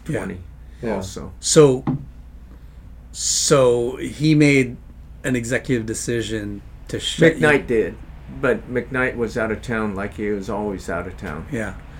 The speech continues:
Speaker 1: And, and Shaheen Sadeki, I said to him, I go, "You know what? You have no idea where we are in the marketplace." And he goes, "That doesn't matter.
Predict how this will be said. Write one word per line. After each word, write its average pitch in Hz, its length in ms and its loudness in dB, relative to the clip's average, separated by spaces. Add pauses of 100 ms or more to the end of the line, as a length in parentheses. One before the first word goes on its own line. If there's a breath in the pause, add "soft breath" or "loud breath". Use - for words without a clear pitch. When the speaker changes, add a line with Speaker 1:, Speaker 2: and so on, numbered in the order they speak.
(180 loud breath)
Speaker 1:
And, 101 280 -2 (520)
and 110 520 -2
Shaheen 135 460 -4
Sadeki, 110 840 -4 (260)
I 107 100 -2
said 110 320 -6
to 117 80 -4
him, 107 200 -4
I 101 120 -6
go, 104 180 -6
"You 104 180 -6
know 110 180 -4
what? 113 240 -6
You 117 180 -6
have 113 180 -6
no 113 260 -6
idea 110 360 -6
where 95 200 -6
we 95 200 -6
are 104 220 -4
in 90 120 -8
the 90 60 -10
marketplace." 95 840 -8 (520 soft breath)
And 104 140 -4
he 101 80 -2
goes, 98 320 -6
"That 110 180 -6
doesn't 101 340 -8
matter. 98 400 -8